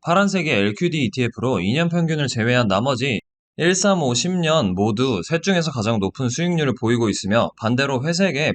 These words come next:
브이씨에스에이치 이티에프가 셋 중 상대적으로 낮은 것을 알 수 있습니다. 수익률 측면에서만 보면 엘큐디 이티에프가 좋아 보일 수 있는데요. 채권치고는 변동성이 큰 편이니 유의하셔야 합니다. 바로 뒤에서 얼마나 변동성 차이가 있는지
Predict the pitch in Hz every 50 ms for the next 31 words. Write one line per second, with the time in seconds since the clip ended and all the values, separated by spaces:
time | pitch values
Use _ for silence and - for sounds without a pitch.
0 | - - 117 113 110 - 156 147 117 107 - - 120 107 101 - - 110 92 82
1 | - 139 135 127 - - 120 113 113 92 78 - - 165 165 175 170 156 - 165
2 | 175 175 190 196 - 160 147 101 98 127 143 123 92 95 95 113 110 107 101 -
3 | 117 95 90 90 - - 123 107 - - 95 87 85 98 92 85 _ _ _ _
4 | _ _ _ - - 202 214 214 214 214 208 208 196 202 214 220 214 202 185 170
5 | 156 139 113 - 101 101 123 131 107 87 85 101 117 120 - 185 170 180 160 135
6 | - - 131 120 - - 113 107 120 120 107 - - 113 120 135 131 139 131 123
7 | - - 98 87 95 98 90 90 101 131 117 85 - _ _ _ _ _ _ _
8 | _ - 180 190 196 220 220 208 214 214 185 185 185 196 208 202 175 151 127 127
9 | 147 147 147 151 139 131 131 - 170 165 160 165 170 180 180 165 131 123 147 127
10 | 92 87 95 113 135 147 139 131 123 127 110 107 113 127 123 98 85 92 85 -
11 | _ _ _ _ _ _ _ - 139 160 190 180 196 190 175 175 160 127 107 107
12 | 117 143 151 143 147 156 120 104 117 113 117 131 135 135 147 127 123 - 160 160
13 | 165 156 143 110 95 92 101 117 117 104 95 113 131 113